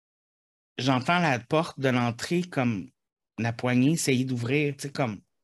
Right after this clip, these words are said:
clic, clic, clic, clic, clic, clic, clic, clic. Puis je fais comme, « Bah,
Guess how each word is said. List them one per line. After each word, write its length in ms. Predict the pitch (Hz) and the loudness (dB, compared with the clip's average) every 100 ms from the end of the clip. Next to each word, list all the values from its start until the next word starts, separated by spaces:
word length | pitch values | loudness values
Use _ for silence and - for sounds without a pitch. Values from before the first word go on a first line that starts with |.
| _ _ _ _ _ _ _ | _ _ _ _ _ _ _
clic, 220 | - 165 | -8 -8
clic, 240 | 160 156 147 | -6 -8 -4
clic, 200 | 165 143 | -6 -6
clic, 260 | - 160 - - | -8 -10 -12 -10
clic, 220 | 151 151 | -8 -6
clic, 200 | 160 147 | -6 -8
clic, 220 | 156 147 | -8 -10
clic. 240 | - 151 - _ | -6 -8 -8 _
Puis 100 | - | -6
je 60 | - | -2
fais 160 | 131 | -2
comme, « 220 | - 135 | 2 2
Bah, 260 | 120 131 120 | 4 2 0